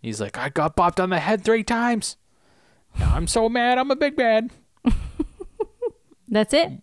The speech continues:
Speaker 1: Yeah, I think so. <laughs> Tapped
Speaker 2: Okay.
Speaker 1: out. What do you got for predictions?
Speaker 2: Uh, well, I think, um, Jack is gonna get to live in the sweet condo complex with the others now.
Speaker 1: Oh, okay.
Speaker 2: He's gonna get a sweet,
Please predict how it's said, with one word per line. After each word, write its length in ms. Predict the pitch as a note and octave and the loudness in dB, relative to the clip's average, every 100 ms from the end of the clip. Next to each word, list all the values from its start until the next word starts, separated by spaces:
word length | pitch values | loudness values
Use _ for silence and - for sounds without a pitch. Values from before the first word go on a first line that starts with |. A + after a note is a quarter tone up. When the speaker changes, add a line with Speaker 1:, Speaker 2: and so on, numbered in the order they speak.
| _ _ _ | _ _ _
Speaker 1:
Yeah, 260 | E3 E3+ D#3+ | 2 4 4
I 80 | D3+ | 2
think 200 | B2+ - | -2 -2
so. 200 | G#2+ G#2 | -4 -4
<laughs> 80 | E3 | -8
Tapped 260 | - - - - - C4 - | -6 -6 -8 -12 0 2 4
Speaker 2:
Okay. 100 | A#3 | 4
Speaker 1:
out. 200 | A2+ - - D#3+ - - A3+ | 2 0 -6 -12 -6 -2 2
What 100 | - | 2
do 60 | A3 | 4
you 60 | |
got 220 | F3 D3 - | 4 4 2
for 140 | A#2 | -4
predictions? 720 | - A2 A2 - B2 A2+ - _ _ - - - - - - - - | -4 -2 -2 -4 -8 -8 -14 _ _ -20 -20 -20 -20 -20 -20 -20 -2
Speaker 2:
Uh, 300 | A3+ A3+ B3+ A#3 | 4 6 6 6
well, 260 | A3+ D4 | 6 6
I 120 | C#4 | 6
think, 320 | A#3+ D#4+ E4 C#4 | 2 0 -2 0
um, 580 | C4 B3 A#3+ A#3 A#3 A3+ - _ | 2 4 4 4 2 -2 -8 _
Jack 340 | - G#3+ D4+ - | 2 4 4 2
is 160 | C4 | 0
gonna 200 | A3+ A#3+ | 2 2
get 220 | A3 A3+ - | 4 2 2
to 120 | A3+ | 0
live 320 | G#3+ A3+ A3 | 4 2 2
in 140 | G#3+ | 0
the 80 | F#3 | -2
sweet 420 | - - G#3+ A#3+ - | -4 -2 -2 -2 0
condo 380 | A3+ D#4+ - | 0 2 2
complex 840 | F3+ G3 F3 - F#3+ B3 - - - - _ | 2 0 0 0 0 0 -4 -8 -10 -18 _
with 180 | F#3 - | -4 0
the 160 | G3+ F3+ | 2 4
others 420 | A3 F#3 E3 - | 4 2 0 -2
now. 380 | E3 D#3+ G3+ - - _ _ _ | -2 -2 -2 -4 -12 _ _ _
Speaker 1:
Oh, 300 | B2+ D3 C#4+ A#2+ | -2 0 0 -2
okay. 200 | C#3 - | -6 -6
Speaker 2:
He's 100 | B2 | -8
gonna 200 | G3+ G#3+ | 0 0
get 140 | F#3+ G3+ | 4 2
a 60 | |
sweet, 540 | F#3 - G#3 G#3+ A3 | 2 -2 0 0 0